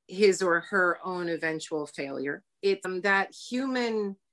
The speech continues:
need to always be on top of a system that will never allow them to remain on top, that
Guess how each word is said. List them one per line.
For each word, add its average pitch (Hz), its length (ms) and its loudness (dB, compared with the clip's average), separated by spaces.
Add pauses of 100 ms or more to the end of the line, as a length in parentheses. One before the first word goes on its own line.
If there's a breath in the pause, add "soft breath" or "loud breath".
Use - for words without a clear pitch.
(220)
need 214 580 2
to 226 160 -4
always 190 500 2
be 202 240 0
on 175 220 -2
top 180 340 0
of 170 140 -8
a 170 60 -6
system 196 680 0
that 170 240 2
will 165 140 0
never 160 460 2
allow 160 380 2
them 165 220 -8
to - 160 -6
remain 156 360 -2
on 180 160 -4
top, 190 360 0
that 202 220 4